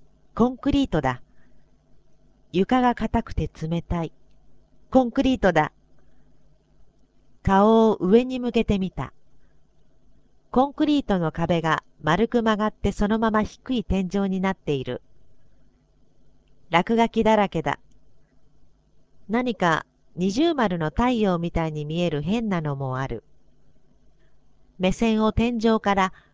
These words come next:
そのまま反対側の壁まで動かすと、見下ろすフクロウの顔にぶち当たった。目を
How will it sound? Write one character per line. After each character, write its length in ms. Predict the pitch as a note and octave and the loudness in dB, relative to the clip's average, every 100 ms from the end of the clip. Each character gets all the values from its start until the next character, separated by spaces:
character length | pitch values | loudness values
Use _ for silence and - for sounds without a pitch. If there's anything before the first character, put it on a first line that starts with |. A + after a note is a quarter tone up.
| - | -6
そ 160 | G#3 | -2
の 140 | G#3+ B3 | 0 0
ま 100 | B3 | 2
ま 120 | A#3 | 0
反 220 | A3+ C4 | 0 -4
対 220 | - C4+ | -2 -2
側 280 | B3+ B3+ B3 | 0 -2 -2
の 100 | A#3 | -2
壁 260 | G#3+ G#3 A3 | -2 0 0
ま 140 | G#3+ | 0
で 120 | E3 | 0
動 120 | D3+ D#3 | 0 0
か 160 | E3+ | -2
す 140 | - - | -6 -6
と、 180 | B2+ - - - - - | -6 -6 -18 -20 -20 -6
見 140 | F#3 A#3 | 2 4
下 140 | C4+ | 4
ろ 120 | C4+ | 4
す 140 | A#3+ A#3+ | 0 -4
フ 140 | - | -8
ク 140 | - B3+ | -4 2
ロ 160 | C4 | 2
ウ 20 | |
の 180 | B3 A#3 | 2 -2
顔 320 | - A3 G#3+ | 0 2 2
に 140 | G3+ F#3+ | 2 -2
ぶ 120 | G3+ | -4
ち 160 | - F3+ | -4 -2
当 80 | F3+ | 0
た 100 | E3 | -2
っ 80 | - - | -4 -8
た。 160 | - - - - _ - - - - - _ _ _ _ _ _ - - - - - | -12 -12 -20 -20 _ -20 -20 -20 -20 -20 _ _ _ _ _ _ -20 -20 -20 -14 0
目 160 | A#3+ | 4
を 180 | A3 E3+ | 6 4